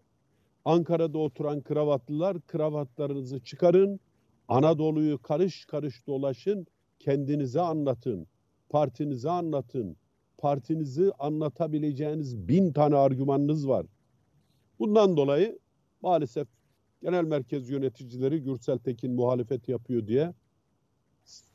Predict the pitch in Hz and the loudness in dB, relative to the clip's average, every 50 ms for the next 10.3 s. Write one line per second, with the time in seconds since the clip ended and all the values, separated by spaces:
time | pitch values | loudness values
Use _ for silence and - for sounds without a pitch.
0 | _ - - - 151 151 156 147 117 156 170 165 190 180 156 - - - - - | _ -6 0 2 4 6 4 4 4 4 4 6 6 4 4 2 -6 -18 -18 -18
1 | _ _ _ _ _ - - - 170 170 151 143 135 120 113 104 101 92 92 - | _ _ _ _ _ -10 0 4 4 4 6 6 6 6 6 4 4 2 0 -4
2 | 98 85 82 80 - 87 80 76 73 73 67 69 - _ _ _ _ _ _ _ | -4 -4 -4 -6 -8 -10 -10 -10 -10 -12 -12 -14 -14 _ _ _ _ _ _ _
3 | _ _ - 120 113 120 139 143 - - 156 156 156 147 139 156 147 127 - 139 | _ _ -2 2 4 4 4 2 2 2 2 2 2 0 0 -4 -4 -4 -8 -6
4 | 156 151 143 139 123 - - 135 143 156 170 185 202 262 247 214 160 123 107 104 | -4 -2 -2 -2 -4 -6 -6 -4 -4 -2 -2 -4 -2 0 0 2 2 2 0 0
5 | 101 101 98 104 127 147 135 113 113 143 165 160 - - - - _ _ - - | -2 -2 0 0 2 2 2 0 -2 -6 -8 -8 -10 -16 -20 -20 _ _ -6 0
6 | 165 156 139 113 123 113 123 151 151 - 151 147 147 147 139 123 165 156 139 110 | 0 0 0 2 0 2 2 2 0 0 0 0 0 0 0 0 -2 0 2 0
7 | 98 90 85 85 80 - 82 78 73 69 _ _ _ _ _ _ - 120 139 170 | 0 0 -4 -8 -8 -8 -10 -12 -12 -14 _ _ _ _ _ _ -2 0 2 2
8 | 190 185 165 127 117 165 220 214 202 151 139 139 147 147 - 151 147 147 151 135 | 4 2 0 0 0 -4 -4 -2 -2 -2 -2 -2 -2 -2 -2 -4 -4 -4 -4 -4
9 | - 160 160 202 226 214 208 190 156 127 - - 117 104 95 87 - 101 82 82 | -2 2 2 2 2 2 0 -2 -4 -6 -6 -6 -6 -6 -6 -6 -8 -12 -14 -14
10 | - _ - 78 76 - | -16 _ -16 -16 -16 -18